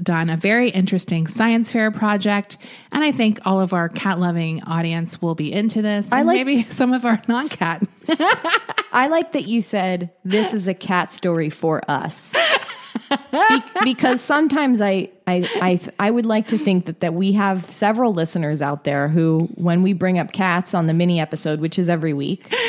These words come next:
Speaker 2: <laughs> fucking bite me. They go, "Oh, another cat story."
Speaker 1: Uh, um, this one's really funny 'cause it has another topic we often talk about.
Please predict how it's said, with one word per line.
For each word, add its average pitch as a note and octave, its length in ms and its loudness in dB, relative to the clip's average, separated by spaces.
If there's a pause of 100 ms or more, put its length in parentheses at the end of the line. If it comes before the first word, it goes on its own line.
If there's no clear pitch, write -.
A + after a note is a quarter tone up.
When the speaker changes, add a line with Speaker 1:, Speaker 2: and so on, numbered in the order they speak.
(400)
Speaker 2:
<laughs> - 520 -10
fucking F#3 440 2
bite D3+ 300 0
me. C#3+ 340 0 (1200)
They G3 100 2
go, F3 240 2
"Oh, A#3+ 300 4
another A#3 420 4
cat A#3 360 2
story." G3 840 2 (480)
Speaker 1:
Uh, G4 560 -2 (480)
um, C4 420 2 (300)
this D#4+ 260 0
one's C#4+ 220 0
really A3+ 200 2
funny F#3+ 320 0
'cause G3 180 0
it F#3+ 80 0
has G3+ 200 0
another B3+ 280 2
topic G3 360 -2
we F3+ 120 -2
often E3 260 -4
talk E3 240 -8
about. D#3 340 -8